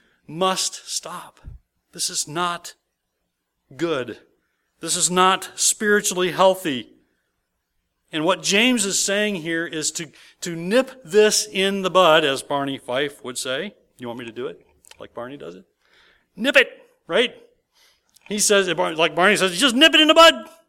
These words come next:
You gotta stop this to, to nip it in the bud," <laughs> says James. You have to start with you. How do you like that?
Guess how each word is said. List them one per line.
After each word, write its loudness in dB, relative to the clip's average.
You -16
gotta 0
stop 4
this 0
to, -2
to -4
nip 0
it 0
in 0
the 2
bud," 0
<laughs> -20
says 4
James. 2
You -2
have -2
to -4
start -2
with -8
you. -8
How -16
do -16
you -12
like -6
that? -12